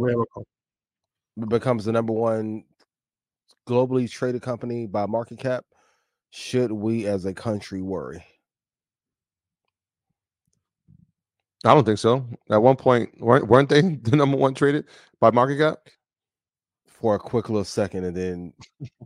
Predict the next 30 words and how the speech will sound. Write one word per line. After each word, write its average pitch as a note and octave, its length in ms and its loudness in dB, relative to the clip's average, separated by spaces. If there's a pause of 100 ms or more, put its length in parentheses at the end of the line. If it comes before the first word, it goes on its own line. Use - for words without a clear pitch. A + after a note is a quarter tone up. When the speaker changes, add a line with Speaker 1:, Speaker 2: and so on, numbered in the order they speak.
(380)
Speaker 2:
valuations A2 720 -2
got A2+ 180 0
adjusted, A2 600 -2
and G#2 140 -10
Apple A#2 300 -4
went A2+ 180 -6
back A2 220 -2
up, A2+ 180 -2
and G#2 120 -8
Microsoft G2 480 -6
went F#2 120 -12
back D#2+ 200 -14
up. E2 140 -14 (2250)
Speaker 1:
Y-, - 220 -20 (300)
yeah, G2+ 260 -10 (100)
I F3+ 120 -2
mean, E3+ 280 2
I E3+ 100 4
don't, - 140 2
I D#3 80 4
wouldn't G3 220 2
necessarily D#3 440 4
worry. C#3 460 6 (480)
Um, A#2 580 2 (1200)
I A#2+ 100 0
think A#2+ 420 -2
that, A#2 340 0
you A#2 80 -6
know, A2+ 260 -4
oil B2+ 420 4